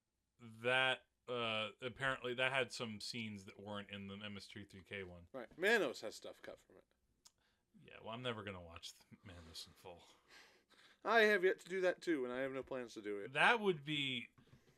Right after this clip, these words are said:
Speaker 1: man, can you imagine watching Manos five times in a row?
Speaker 2: Yes,
Speaker 1: You,
Speaker 2: I
Speaker 1: you would
Speaker 2: could.
Speaker 1: go, I mean, I can imagine it. I, I think I would also be catatonic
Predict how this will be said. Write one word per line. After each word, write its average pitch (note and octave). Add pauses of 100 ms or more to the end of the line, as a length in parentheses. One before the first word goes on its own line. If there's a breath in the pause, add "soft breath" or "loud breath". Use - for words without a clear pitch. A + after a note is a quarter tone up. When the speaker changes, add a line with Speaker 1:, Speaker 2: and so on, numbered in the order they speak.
(160)
Speaker 1:
man, G#2+
can A2
you C#3
imagine E3
watching G#2+
Manos F#2+
five F2+
times F2+
in F2
a E2+
row? E2 (600)
Speaker 2:
Yes, C#3+
Speaker 1:
You, D#3
Speaker 2:
I D#3 (160)
Speaker 1:
you A2
would G#2+
Speaker 2:
could. -
Speaker 1:
go, D3 (680 soft breath)
I D3+
mean, D#3+
I F3
can F3
imagine C3
it. G2+ (100)
I, A2 (140)
I A2+
think D3
I B2+
would G#2+
also G#2+
be G#2
catatonic A#2